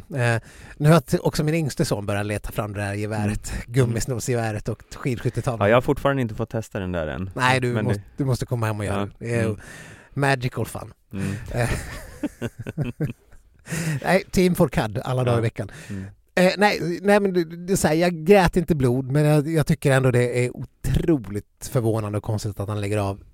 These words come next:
Speaker 1: ett år innan O S. Det är väl, ett O S är väl perfekt att lägga av efter.
Speaker 2: Mm.
Speaker 1: Är det inte? Perfekt.
Speaker 2: Jo.
Speaker 1: Och vad är ett år? Jag menar, ja, inte vet jag, det är väl få-,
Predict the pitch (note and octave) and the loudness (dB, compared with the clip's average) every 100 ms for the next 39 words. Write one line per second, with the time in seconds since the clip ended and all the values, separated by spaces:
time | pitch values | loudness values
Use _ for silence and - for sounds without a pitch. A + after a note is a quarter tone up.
0 | - B2 - A2 G#2+ G#2+ A2 A2 G2 - | -6 -6 -2 -2 -2 -2 -4 -6 -4 -2
1 | C3 A#2 - - _ _ _ _ _ D#3 | -2 -4 -10 -18 _ _ _ _ _ 2
2 | F#3 D#3+ D#3 - - D3 D3+ D3+ - _ | 2 4 2 0 -2 -2 -2 -4 -12 _
3 | _ _ _ _ _ _ _ _ _ - | _ _ _ _ _ _ _ _ _ -2
4 | F3 E3+ - - A2 - - - G#2 G2 | 0 0 -4 -8 -12 -8 -10 -6 -6 -4
5 | F#2+ D#2 - - - - - - G2+ F2+ | -6 -6 -10 -16 -16 -20 -20 -8 -6 -6
6 | G2 G#2+ F#3+ F2+ - _ A#3+ A#3 - - | -4 0 0 -2 -14 _ 0 0 0 -2
7 | - - - - F#3 F#3+ F#3+ F#3+ G3 - | -4 -14 -8 -2 6 6 6 4 2 0
8 | - A2 G2 - _ _ _ _ D#3 E3 | 0 0 -4 -10 _ _ _ _ -4 2
9 | F3 E3 B2 _ _ _ _ C3+ C3 A#2 | 2 2 -2 _ _ _ _ -8 -6 -8
10 | - _ _ _ _ - F3+ F#3+ F3 - | -8 _ _ _ _ -2 0 2 2 2
11 | F#3 D3+ - D#3 | -2 -2 -6 -10